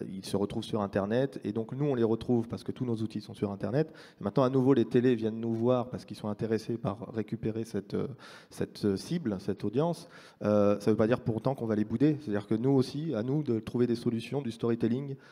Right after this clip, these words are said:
améliorer en fait, en fait le contenu. Ce qu'on ne peut pas faire sur Internet, on peut peut-être le faire sur la télévision. Et là, on réfléchit justement avec, euh,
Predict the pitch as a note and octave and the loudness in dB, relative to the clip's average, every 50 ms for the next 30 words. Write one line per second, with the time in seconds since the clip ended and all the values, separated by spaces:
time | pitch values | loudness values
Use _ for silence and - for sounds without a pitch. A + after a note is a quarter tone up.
0 | - _ - A2+ A#2 A#2 A2+ A#2+ B2 A#2 C3 C3+ C3 A2+ G#2+ - - A#2+ A2 A2+ | -12 _ -4 -2 -2 2 4 4 6 6 6 6 4 4 2 0 0 0 0 0
1 | A#2 A2+ - B2 - B2 A#2 - A#2+ A#2 - - C#3 D3 D3 - - B2 B2 - | 0 -2 -2 -2 -2 -2 -2 -2 -4 -6 -4 -6 -6 -6 -6 -6 -8 -8 -2 0
2 | B2+ A#2+ B2 C3+ C3 A#2+ C3+ B2+ - - B2+ A2+ A2+ - A#2+ A2+ C3+ D3+ D3 C#3 | 0 2 2 0 0 2 0 -2 -2 -2 -4 -4 -2 0 0 0 0 0 -2 -4
3 | A2+ - A#2+ A2 - C#3 C3 - C#3 C3+ - B2 A2+ - A#2 A#2 A2+ A2+ - - | -8 -8 -8 -2 -2 0 2 2 0 0 -2 -4 -6 -4 -4 -4 -4 -6 -10 -20
4 | - - - - _ - B2+ B2 B2 - B2+ A#2 A2+ A2 G#2+ A2+ C#3 D#3 E3+ E3 | -20 -20 -20 -20 _ 0 2 2 4 4 4 2 4 2 2 0 0 0 0 4
5 | A2+ A2 A#2 C3+ D3+ C#3+ B2 A2+ A2 A#2+ A2+ A#2 A2+ G#2+ - - C#3+ C#3+ B2 A2+ | 6 6 6 6 6 4 0 0 0 -2 -2 -2 -4 -6 -6 -8 -8 -8 -8 -10
6 | - - A2+ A2+ A#2+ B2 B2+ A#2 A2 G#2+ - G#2+ G#2 G#2 | -6 -4 -4 -2 -2 -2 -2 -2 -4 -2 -2 -2 -2 -2